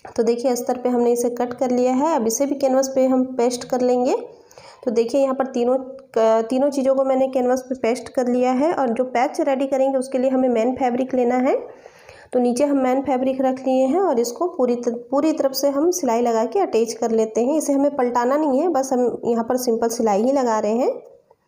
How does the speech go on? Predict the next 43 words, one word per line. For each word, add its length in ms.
तो 60
देखिए, 320
इस 100
तरह 120
से 120
हम 120
चारों 260
तरफ 160
से 100
इसे 160
सिलाई 320
लगा 240
के 160
अटैच 360
कर 200
लिए 260
हैं 320
और 100
जो 160
भी 120
extra 280
कपड़ा 360
है, 400
canvas 300
paper 260
है, 80
उसे 160
हम 260
cut 160
कर 160
लेंगे 240
बराबर 400
से। 220
तो 80
इस 160
तरह 140
से 120
हमें 220
इसे 160
कट 260
कर 180
लेना 260
है। 220